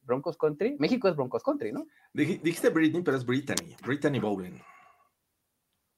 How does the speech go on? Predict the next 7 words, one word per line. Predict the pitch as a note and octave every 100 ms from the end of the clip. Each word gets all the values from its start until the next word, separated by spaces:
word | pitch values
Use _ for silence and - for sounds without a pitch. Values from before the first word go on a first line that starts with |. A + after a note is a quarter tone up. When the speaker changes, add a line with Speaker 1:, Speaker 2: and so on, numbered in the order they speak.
| _ _ _ _ _ _
Speaker 1:
Mm, | - D#3+ -
Britney | B3+ A#3+ G3
Bowlen, | G3 B3 G#3 F#3
¿no? | C#4+ -
No | G3+
sé, | - -
bueno, | D#3+ E3+ D3+ -